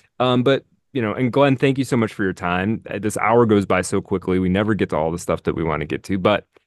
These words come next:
it was a pleasure talking to you. What, uh, tell people how to reach you, and also, do you, if you've got interesting, exciting stuff coming up on Rare Candy, you know, let us know about that too.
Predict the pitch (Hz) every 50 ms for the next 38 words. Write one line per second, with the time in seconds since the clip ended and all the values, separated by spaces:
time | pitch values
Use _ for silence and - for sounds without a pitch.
0 | _ - 95 92 95 90 - _ - - - - 139 139 139 131 127 110 - 110
1 | 95 92 87 - 87 85 95 98 98 - - _ _ _ - - _ _ 110 113
2 | 131 147 175 - - - - 127 135 123 120 110 - 175 185 185 220 202 180 160
3 | 156 156 135 120 110 110 113 117 - - 151 151 - - 117 110 - 120 143 156
4 | - 160 139 123 113 - - - 120 110 131 135 135 131 127 120 87 - _ 92
5 | 110 - - 151 147 143 160 156 139 - - _ _ _ _ _ _ _ _ 151
6 | 151 - 147 135 - - 143 135 120 - - - 135 131 131 127 - - 139 120
7 | - - 127 120 120 117 113 110 113 107 98 98 98 101 98 95 - - 104 104
8 | 104 95 87 85 82 - - - _ - - - 95 85 - - - _ - 107
9 | 110 117 - 117 104 90 92 85 - 92 87 87 - - 95 90